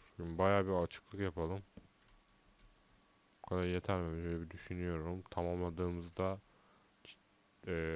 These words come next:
hayvanlara yetecek kadar. Yeter,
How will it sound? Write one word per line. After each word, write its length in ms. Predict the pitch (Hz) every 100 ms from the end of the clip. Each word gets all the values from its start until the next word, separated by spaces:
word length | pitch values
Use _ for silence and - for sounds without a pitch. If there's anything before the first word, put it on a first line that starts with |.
| 80 82
hayvanlara 1160 | 85 87 87 90 90 90 87 - - - 87 87
yetecek 380 | 90 - 90
kadar. 380 | - 82 87 95 - - - - _ _ _ _ _ _ _ - _ - - _ _ _ - - - - -
Yeter, 340 | 107 - 90